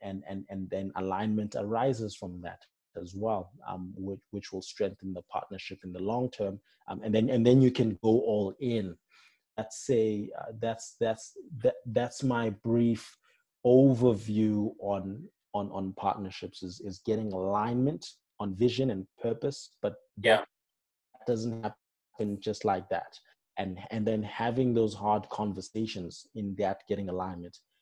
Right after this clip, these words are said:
Speaker 1: have conversations earlier, salaries, payment, ownership, all those things, and put them down onto paper, not because I don't trust you, but because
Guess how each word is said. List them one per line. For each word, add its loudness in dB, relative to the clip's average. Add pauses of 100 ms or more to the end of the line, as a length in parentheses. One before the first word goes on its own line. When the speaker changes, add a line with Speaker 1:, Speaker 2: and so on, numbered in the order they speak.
(220)
Speaker 1:
have 2
conversations -4
earlier, 2 (720)
salaries, 0
payment, -2 (520)
ownership, 6 (200)
all 6
those 2
things, -4 (260)
and -8 (140)
put -2
them 2
down 0
onto -6
paper, -4
not -4
because 0
I 2
don't -4
trust -6
you, -12 (500)
but -6
because -2